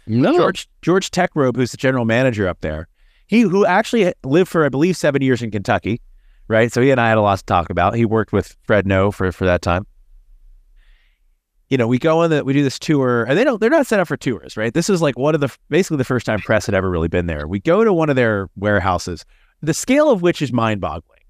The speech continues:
Speaker 2: much bigger than what most people envision a warehouse or a r-, rick house to be, right? And we have, like, an oximeter with us to make sure that, like, we don't pass out. We literally have that with us.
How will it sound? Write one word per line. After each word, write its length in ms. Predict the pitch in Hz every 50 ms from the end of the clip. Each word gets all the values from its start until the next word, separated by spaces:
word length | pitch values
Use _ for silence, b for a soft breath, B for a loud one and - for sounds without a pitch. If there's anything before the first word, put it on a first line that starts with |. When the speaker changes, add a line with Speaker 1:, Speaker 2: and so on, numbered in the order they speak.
| _
Speaker 2:
much 320 | - 117 151 196 220 - -
bigger 420 | - 180 156 120 107 92 92 90 - _ _ _ _ _ _ _ -
than 180 | 123 135 123
what 180 | 120 127 135 127
most 280 | 131 123 131 123 -
people 280 | - 123 110 113 104 101
envision 360 | 98 98 104 101 90 101 95
a 40 | 90
warehouse 460 | 90 98 95 92 87 90 90 90 -
or 120 | 87 82 80
a 80 | 78 80
r-, 100 | 85 - -
rick 200 | 95 95 - -
house 220 | - 65 80 -
to 80 | - -
be, 180 | - - -
right? 220 | 76 82 98 - - _ _ _ - _ _ _ _ _ _ _ _ _ _ _ _ _ _ _ _ - _ -
And 440 | 131 127 123 117 107 101 95 90 - _ _ -
we 100 | 147 185
have, 160 | 208 208 190
like, 140 | 185 170 165
an 60 | 156
oximeter 500 | 147 131 - - - 151 139 131 123 110
with 160 | 101 95 -
us 320 | - 80 80 - - - - _ _ _ _ _ -
to 100 | - 127
make 140 | 139 131 -
sure 200 | - - 131 120
that, 160 | 113 117 123
like, 360 | 123 104 95 87 - - - _ _ - _ _ _ _ - -
we 120 | - 135 139
don't 140 | 135 120
pass 280 | 101 - 101 98 95 -
out. 280 | 85 - - - - - -
We 100 | - 135
literally 380 | 135 143 156 139 135 123 110 107 -
have 200 | 120 98 90 90
that 160 | - - -
with 140 | - - -
us. 260 | 64 73 - - -